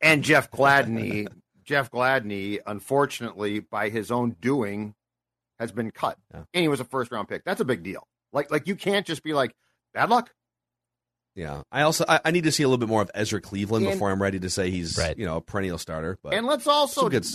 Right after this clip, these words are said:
Speaker 2: good signs here.
Speaker 1: Let's also briefly discuss the two thousand twenty-one class. Um, yeah, let's
Speaker 2: We
Speaker 1: see
Speaker 2: can't
Speaker 1: here.
Speaker 2: grade that yet, though.
Speaker 1: No, but
Speaker 2: It's
Speaker 1: the Wyatt,
Speaker 2: four or five
Speaker 1: but,
Speaker 2: games into the season.
Speaker 1: but the Wyatt Davis thing, we aren't giving that in this town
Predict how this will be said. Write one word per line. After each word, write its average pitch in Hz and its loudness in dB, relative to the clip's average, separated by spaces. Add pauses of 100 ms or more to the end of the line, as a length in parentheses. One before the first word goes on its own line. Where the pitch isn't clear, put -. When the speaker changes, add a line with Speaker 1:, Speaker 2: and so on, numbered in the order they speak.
(100)
Speaker 2:
good 147 -4
signs 71 -8
here. 80 -10 (840)
Speaker 1:
Let's 247 -6
also 262 2
briefly 180 0
discuss 143 -6
the - -20
two 160 -10
thousand 127 0
twenty-one 117 -2
class. - -6 (1120)
Um, 104 2 (320)
yeah, 101 0
let's 92 -6
Speaker 2:
We 196 -2
Speaker 1:
see 202 -4
Speaker 2:
can't 226 4
Speaker 1:
here. 123 0
Speaker 2:
grade 117 4
that 90 2
yet, 80 -4
though. 71 -12
Speaker 1:
No, 143 6
but 139 4
Speaker 2:
It's 143 2
Speaker 1:
the 135 4
Wyatt, 151 8
Speaker 2:
four 214 6
or - 4
five 214 4
Speaker 1:
but, - 2
Speaker 2:
games 196 4
into 185 2
the 165 -2
season. 185 -4
Speaker 1:
but 135 4
the 147 4
Wyatt 147 6
Davis 143 -2
thing, 165 -4
we 135 2
aren't 143 2
giving 120 -2
that 113 0
in 104 -8
this 107 -8
town 117 -2